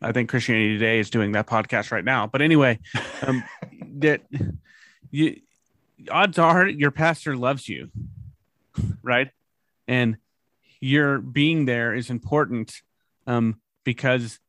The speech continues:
Speaker 1: they want to see you and impart to you, as Paul says, some spiritual gift that it might be beneficial to you. Like, that's,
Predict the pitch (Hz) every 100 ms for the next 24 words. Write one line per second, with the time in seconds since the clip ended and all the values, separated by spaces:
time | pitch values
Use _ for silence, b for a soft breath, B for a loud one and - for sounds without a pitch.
0 | _ _ - _ _ - 127 131 127 127
1 | 131 - 120 - 131 110 67 90 - -
2 | - _ - 120 113 107 107 _ _ _
3 | _ _ _ - 131 - 151 143 139 127
4 | 123 120 117 - 123 127 - 120 120 -
5 | 123 120 123 117 - 113 117 113 - 107
6 | 110 117 - 117 - 117 120 117 113 110
7 | 113 - 147 151 107 69 - B B 127
8 | 123 135 127 -